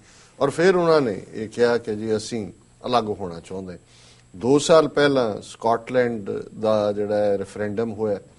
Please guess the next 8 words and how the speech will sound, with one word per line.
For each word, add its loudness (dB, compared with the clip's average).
ਔਰ 2
ਲਗਭਗ 2
ਦਸ 0
ਪਰਸੈਂਟ -2
ਵੋਟਾਂ -2
ਦੇ 0
ਫਰਕ -6
ਨਾਲ, -4